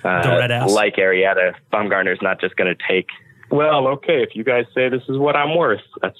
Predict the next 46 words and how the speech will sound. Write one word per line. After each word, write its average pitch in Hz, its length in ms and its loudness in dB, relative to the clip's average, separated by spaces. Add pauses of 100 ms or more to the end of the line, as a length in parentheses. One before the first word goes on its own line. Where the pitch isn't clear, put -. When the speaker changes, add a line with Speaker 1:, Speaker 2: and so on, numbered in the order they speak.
(160)
Speaker 2:
<laughs> - 160 -20
Speaker 1:
that's - 360 -2
not 87 180 0
really 85 200 2
how 85 240 0
either 90 180 2
guy 85 200 0
works. 80 320 -2 (100)
Speaker 2:
He 123 140 -4
just 113 200 -6 (600)
takes 131 260 -2
off 123 220 -2
on 120 80 0
his 107 140 -4
dirt 120 240 -4
bike, 120 240 -4
never 120 180 -2
to 120 60 -2
be 117 140 -2
seen 117 220 -2
again. 104 320 -4 (220)
But, 139 280 2
uh, 156 300 2 (500)
Speaker 1:
<laughs> - 140 -8
Speaker 2:
Matt, 185 300 0
thank 190 180 0
you 196 80 0
so 208 120 0
much 185 220 0
for 190 100 -2
your 165 120 2
time. 165 420 0
Uh, 147 260 2
maybe 170 200 2
we'll 190 120 2
get 185 200 0
you 165 60 0
after 165 280 0
the 151 100 0
deadline 143 480 2
for 143 140 -2
some 135 180 0
analysis, 127 720 0
some 127 140 -4
hashtag 127 400 -2
analysis. 123 600 -2